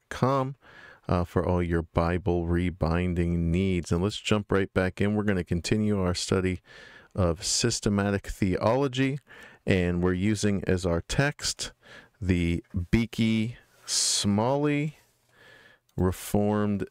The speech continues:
Systematic Theology text. And today we're going to start on chapter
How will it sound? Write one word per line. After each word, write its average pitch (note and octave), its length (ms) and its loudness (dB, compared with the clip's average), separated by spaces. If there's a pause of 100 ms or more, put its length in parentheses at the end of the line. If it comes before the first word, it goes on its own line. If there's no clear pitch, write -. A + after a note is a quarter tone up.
Systematic F#2+ 880 0
Theology C3+ 800 0
text. - 720 -4 (840)
And F#2 400 0
today G2+ 540 0
we're C3 160 -4
going F#2+ 460 -2
to - 180 -4
start - 800 -2 (580)
on E2+ 380 0 (100)
chapter B2 1120 -2